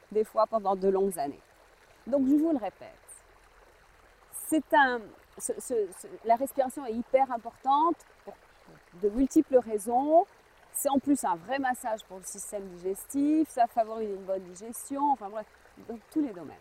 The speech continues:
Et lorsque vous pratiquez la, la respiration abdominale, essayez vraiment de ressentir votre corps. Vous, il faut rentrer en lien avec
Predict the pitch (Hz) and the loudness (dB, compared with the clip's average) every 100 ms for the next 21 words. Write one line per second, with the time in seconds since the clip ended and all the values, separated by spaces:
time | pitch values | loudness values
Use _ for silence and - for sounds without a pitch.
0 | _ - - _ _ _ _ _ _ - | _ -20 -20 _ _ _ _ _ _ -6
1 | 196 247 392 - 247 240 - 233 - 247 | 0 4 4 2 -6 -6 0 0 2 -2
2 | - 254 214 _ _ _ _ 165 165 143 | -6 -8 -10 _ _ _ _ 2 4 4
3 | 139 160 170 170 196 180 185 277 233 170 | 2 -4 -4 -10 -6 -2 -2 -2 -4 0
4 | 170 156 147 170 277 240 143 _ - - | 2 2 2 0 -2 -6 -12 _ -20 0
5 | 277 - 349 320 370 311 254 277 330 269 | 0 4 6 8 8 4 4 4 6 8
6 | 240 - - - 269 294 240 220 - 190 | 6 4 -10 4 4 4 0 -6 -8 -10
7 | 180 160 160 - 170 - 156 139 - _ | -10 -8 -12 -12 -20 -8 -6 -6 -10 _
8 | - 208 277 - - 269 - 302 - 254 | -8 -4 -4 -6 -2 0 4 2 2 6
9 | 311 294 - - 320 277 _ _ _ _ | 8 8 4 0 2 2 _ _ _ _
10 | _ _ _ - 208 220 226 196 170 160 | _ _ _ -10 -6 -6 -4 -2 -2 -4